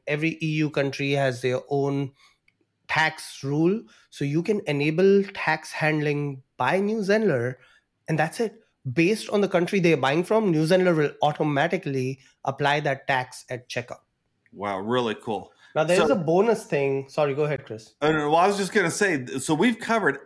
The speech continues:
Speaker 2: eighteen reasons in these past two episodes why we love New Zenler, why you should switch to New Zenler.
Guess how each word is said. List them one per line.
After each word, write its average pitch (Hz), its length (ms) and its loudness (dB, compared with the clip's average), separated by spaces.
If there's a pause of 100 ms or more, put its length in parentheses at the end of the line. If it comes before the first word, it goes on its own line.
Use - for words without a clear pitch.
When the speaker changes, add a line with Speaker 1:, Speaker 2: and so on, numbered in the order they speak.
Speaker 2:
eighteen 226 640 -2
reasons 165 420 0
in 135 100 0
these 123 160 -4
past 151 340 -4 (100)
two 156 320 -4
episodes 120 580 -4
why 143 380 -2
we 143 280 0
love 127 240 -2
New 120 120 0
Zenler, 160 400 -2
why 123 140 0
you 131 100 0
should 117 220 -12
switch - 340 -2
to 190 60 -2
New 175 120 -2
Zenler. 165 420 -2